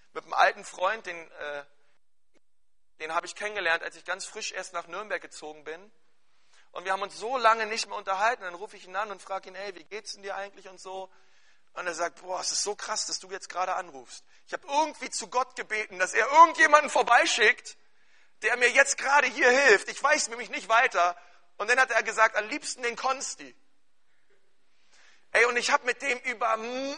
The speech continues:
ey, über, ey, ohne Witz, vielleicht lass es sieben, acht, neun Monate nicht mehr mit dem geredet. Und ich hab den angerufen und dann hat sie gesagt, „Ey, du glaubst es nicht, ich hab hier so Probleme, ich muss raus aus meiner Wohnung, ich, ich hab, ich hab keinen, der mir hilft,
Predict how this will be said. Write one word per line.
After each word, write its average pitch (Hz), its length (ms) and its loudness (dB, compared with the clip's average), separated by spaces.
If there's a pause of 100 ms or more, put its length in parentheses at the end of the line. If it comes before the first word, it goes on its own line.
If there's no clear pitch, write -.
(240)
ey, 226 280 0
über, 226 480 0
ey, 190 260 2 (140)
ohne 202 200 -4
Witz, - 300 -12 (320)
vielleicht 190 360 -2
lass 190 200 0
es - 160 -10
sieben, 214 240 -6
acht, 196 260 -4
neun 196 260 -6
Monate 196 340 -4
nicht 175 140 -18
mehr 175 100 -14
mit 160 100 -16
dem 156 140 -12
geredet. 131 380 -16 (800)
Und - 80 -10
ich 202 80 -4
hab 226 80 0
den 208 140 -4
angerufen 214 640 -2 (800)
und 196 80 -6
dann 208 60 4
hat 214 120 4
sie 202 120 -10
gesagt, 214 200 -2
„Ey, 220 60 4
du 196 100 -10
glaubst 226 380 4
es 202 100 -6
nicht, 220 180 -4
ich 190 60 -6
hab 202 140 0
hier 196 80 -14
so 220 160 -6
Probleme, 226 540 -4
ich 180 140 -8
muss 165 280 -16
raus 269 320 2
aus 226 220 -2
meiner 208 320 -2
Wohnung, 190 500 -4 (400)
ich, - 300 -8
ich 202 160 -8
hab, - 320 -4
ich 208 160 -8
hab - 200 -2
keinen, 254 440 2
der 240 120 -2
mir 220 140 -6
hilft, 214 480 -2